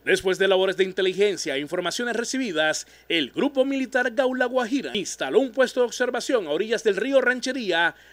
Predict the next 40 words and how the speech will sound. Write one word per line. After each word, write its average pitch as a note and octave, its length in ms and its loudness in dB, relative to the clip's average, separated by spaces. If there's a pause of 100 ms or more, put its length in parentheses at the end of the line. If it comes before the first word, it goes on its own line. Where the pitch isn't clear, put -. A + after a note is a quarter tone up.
(100)
lugar F#3 500 2
que B3+ 100 -4
era B3+ 120 2
frecuentado B3 600 0
y E3 40 2
donde F3 220 -4
se A3 120 -4
encontraba A3 440 -2
el E3 80 0
sujeto. G#3 680 0 (140)
En G3 160 2
el G3+ 100 0
momento F#3+ 380 -4
que G3+ 80 0
decide G#3 400 2
regresar G3+ 420 -2
a G#3+ 60 0
su G#3+ 140 -6
residencia G#3 520 -2
ubicada D3 340 0
en G#3+ 60 -4
el G3+ 120 -4
casco A#3 300 -2
urbano G#3+ 280 -2
del C#3+ 140 -8
corregimiento F3+ 440 -4
de A3+ 60 0
Caracolí, A#3 600 -4 (340)
es A#3 240 4
abordado C4+ 460 2
por B3+ 100 -6
los A#3+ 160 -2
militares A#3 480 0
y A#3 60 -6
funcionarios, B3 840 0 (300)
quienes D#3 420 2
hacen F3+ 300 -2
efectiva G#3+ 560 -4
la D#3+ 100 0
captura. F#3+ 640 0